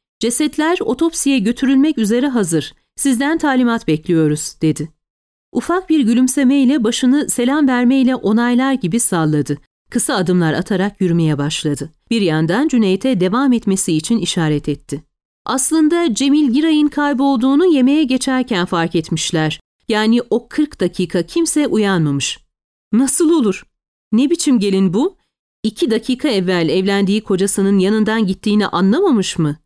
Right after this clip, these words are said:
diye sordu ve bu soruyu sorduktan iki saniye sonra kendi düğününü ve ertesi sabahını hatırladı. Eski karısı olacak çocuğunun annesi o kadın,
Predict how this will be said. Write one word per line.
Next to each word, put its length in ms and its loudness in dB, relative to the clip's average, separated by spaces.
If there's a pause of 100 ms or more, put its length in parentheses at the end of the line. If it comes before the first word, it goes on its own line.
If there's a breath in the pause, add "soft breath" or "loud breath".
(240)
diye 200 2
sordu 640 -2 (220)
ve 160 0
bu 80 0
soruyu 400 2
sorduktan 720 -2
iki 220 -4
saniye 480 0
sonra 460 -2 (280 loud breath)
kendi 380 0
düğününü 460 2 (260)
ve 140 0 (200)
ertesi 480 -2
sabahını 540 0
hatırladı. 560 -2 (500)
Eski 340 -2
karısı 380 0
olacak 460 0
çocuğunun 440 2
annesi 500 0
o 200 -2
kadın, 400 0